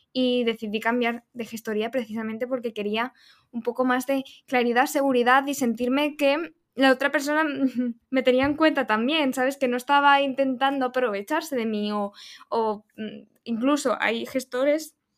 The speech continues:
que te buscan ayudas, que te buscan, que te aconsejan sobre cómo te puede ir mejor. Hay mucha diferencia en el trato humano entre las personas que simplemente, pues eso,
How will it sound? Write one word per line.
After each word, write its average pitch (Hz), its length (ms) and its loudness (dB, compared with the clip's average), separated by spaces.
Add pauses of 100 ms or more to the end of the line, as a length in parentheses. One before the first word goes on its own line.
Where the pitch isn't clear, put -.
(640)
que 254 80 -4
te 226 100 -2
buscan 226 300 0
ayudas, 294 440 2
que 262 100 -10
te 220 120 -8
buscan, 240 500 -2
que 247 80 -4
te 233 80 -2
aconsejan 240 580 -2
sobre 233 260 -4
cómo 226 200 -6
te 220 80 -8
puede 226 220 -6
ir 220 100 -4
mejor. 247 340 -2 (260)
Hay 294 160 0
mucha 302 360 2
diferencia 262 400 0
en 233 60 -2
el 220 100 -2
trato 247 240 -2
humano 196 360 0 (360)
entre 226 280 0
las 220 140 -2
personas 247 320 -2
que 269 80 -10
simplemente, 247 540 -2
pues 208 220 -8
eso, 196 200 -10